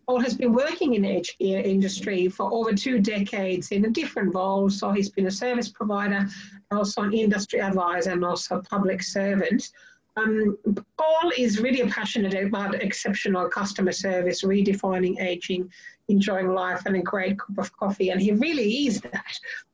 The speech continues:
Uh, Paul was one of the first, uh, person, people actually, uh, heard, uh, heard talking when I joined, um, when I joined her five years ago. So I will always remember that talk and really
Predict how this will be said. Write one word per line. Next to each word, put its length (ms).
Uh, 200
Paul 160
was 140
one 100
of 100
the 100
first, 440
uh, 260
person, 480
people 320
actually, 460
uh, 200
heard, 440
uh, 280
heard 200
talking 560
when 140
I 220
joined, 540
um, 500
when 220
I 120
joined 300
her 240
five 300
years 240
ago. 260
So 380
I 220
will 280
always 440
remember 400
that 240
talk 320
and 180
really 460